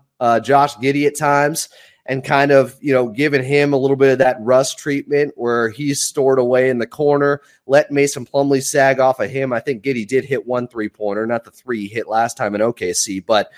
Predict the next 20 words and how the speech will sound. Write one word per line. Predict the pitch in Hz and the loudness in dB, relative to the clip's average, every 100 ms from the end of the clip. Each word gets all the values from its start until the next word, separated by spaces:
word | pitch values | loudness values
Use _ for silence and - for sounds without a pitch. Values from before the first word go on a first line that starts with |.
| - _ _ _ - | -20 _ _ _ 0
you | |
know, | 147 151 | 4 4
Coach | 147 175 190 180 | 6 6 6 6
Lue | 185 | 6
will | 180 165 | 6 4
be, | 135 160 160 | 4 4 8
uh, | 151 147 143 139 - _ _ - | 8 8 6 2 -12 _ _ -10
will | 135 135 | -4 -2
be | 147 143 | 0 0
picking | 139 160 160 160 | -2 -4 0 0
and | 143 | 0
choosing | - 156 156 | 0 0 0
how | 135 143 | 0 2
to | 151 | 2
use | 147 147 143 | 0 -2 -2
him | 151 | -2
the | 139 | -2
correct | 135 139 139 139 | 0 2 2 2
way. | 127 139 156 | 0 2 2
And | 131 | 0